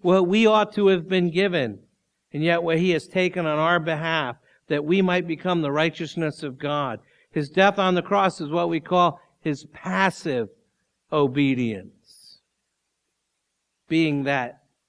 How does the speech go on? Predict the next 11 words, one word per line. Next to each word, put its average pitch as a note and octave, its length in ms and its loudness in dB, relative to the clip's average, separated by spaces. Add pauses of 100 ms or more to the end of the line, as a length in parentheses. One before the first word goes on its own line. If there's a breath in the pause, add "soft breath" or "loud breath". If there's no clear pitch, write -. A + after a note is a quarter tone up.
(460)
substitutionary B2+ 1500 -6 (380)
atonement, B2+ 760 -8
that A#2 220 -12
sacrifice C3 840 -8 (380)
for D3 80 -6
you D3 300 0
and B2 180 -6
for C#3 120 -10
me. C#3+ 200 -2
And B2+ 120 -4
again, C#3+ 600 -2